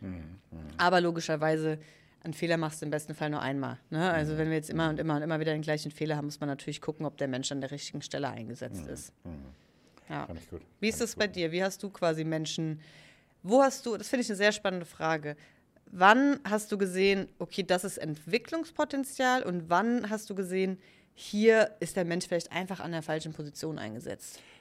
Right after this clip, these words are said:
Speaker 1: Das ist mir in der Tat ein paar Mal passiert.
Speaker 2: Mhm.
Speaker 1: Das war dann sicherlich auch Erfahrungslernen. Also ich hab im, im Laufe meiner Jahre in der Industrie ja viele Spielmöglichkeiten gehabt. Also ich hab diese Organisation jedes Jahr verändert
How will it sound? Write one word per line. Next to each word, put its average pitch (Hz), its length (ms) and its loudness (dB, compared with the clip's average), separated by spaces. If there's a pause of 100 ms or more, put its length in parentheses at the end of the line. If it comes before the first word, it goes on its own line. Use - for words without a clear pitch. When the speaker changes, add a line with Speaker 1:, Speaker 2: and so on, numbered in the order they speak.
Speaker 1:
Das - 180 -12
ist - 140 -16
mir 110 120 -8
in 110 140 -10
der 107 160 -4
Tat 98 220 -6
ein 98 100 -10
paar 95 220 -8
Mal 90 240 -10
passiert. - 640 -20
Speaker 2:
Mhm. 170 520 -10
Speaker 1:
Das - 200 -12
war 90 220 -4
dann 90 280 -10
sicherlich 92 600 -12
auch 95 140 -12
Erfahrungslernen. 90 1000 -10 (480)
Also 117 160 -8
ich 127 120 -2
hab - 160 0
im, 127 500 -4
im 120 140 -4
Laufe 127 400 0
meiner 117 320 -4
Jahre 117 280 2
in 117 120 -4
der 120 140 -2
Industrie 113 800 -4 (420)
ja 107 160 -2
viele 120 280 -4
Spielmöglichkeiten 95 1000 -8
gehabt. 80 340 -18
Also - 180 -16
ich - 80 -14
hab 120 160 -8
diese 113 280 -4
Organisation 117 640 -4
jedes 139 340 -6
Jahr 110 160 -2
verändert 113 560 -8